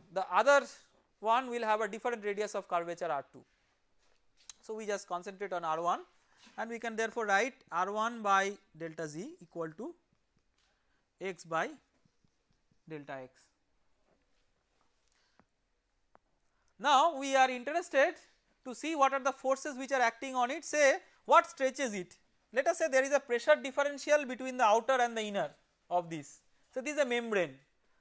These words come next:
So, the membrane has a difference in pressure from the outer and the inner, and let us say that difference in pressure is delta P.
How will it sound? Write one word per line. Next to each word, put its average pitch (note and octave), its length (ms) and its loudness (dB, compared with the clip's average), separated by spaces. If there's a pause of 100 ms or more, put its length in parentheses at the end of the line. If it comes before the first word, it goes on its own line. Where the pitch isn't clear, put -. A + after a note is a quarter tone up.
(100)
So, G3 60 -20
the A3+ 100 -4
membrane B3 440 2
has B3 360 2
a A3+ 100 -4
difference C4 460 -4
in B3 140 -10
pressure A3+ 360 -2
from A3+ 240 -6
the A#3 60 -2
outer G3+ 320 0
and G3 220 -4
the F#3+ 40 -8
inner, D3 280 -8 (580)
and G3+ 80 -8
let C4+ 140 0
us B3+ 100 2
say C#4 220 2
that A3+ 300 4 (540)
difference B3+ 460 -4
in A3+ 120 -10
pressure G#3+ 340 -6
is B3 160 -10
delta F3 320 -6
P. D3 160 -18